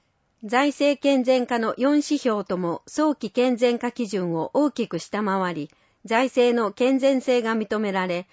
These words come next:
財政運営は健全かつ適切であったと判断する。また、各事業展開においても、防災体制のさらなる強化、健康寿命を目指す事業の拡充、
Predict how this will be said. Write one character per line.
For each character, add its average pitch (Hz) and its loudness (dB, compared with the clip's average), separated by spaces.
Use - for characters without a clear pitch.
財 254 0
政 269 4
運 247 0
営 175 0
は 156 -4
健 247 2
全 220 0
か - -2
つ - -14
適 - -8
切 277 0
で 254 0
あ 254 0
っ 240 -4
た 185 -4
と 180 -6
判 208 -4
断 156 -4
す 151 -8
る。 127 -10
ま 202 -4
た、 226 -4
各 294 -2
事 214 -4
業 294 2
展 277 2
開 190 0
に 180 0
お 208 0
い 190 -4
て 180 -2
も、 156 -2
防 254 4
災 277 0
体 262 0
制 180 0
の 160 -4
さ 285 -2
ら 277 2
な 202 0
る 170 -2
強 220 -2
化、 147 -6
健 285 2
康 285 4
寿 262 0
命 220 0
を 180 0
目 185 -2
指 233 -2
す 175 -6
事 214 -6
業 220 0
の 165 -4
拡 185 -10
充、 165 -4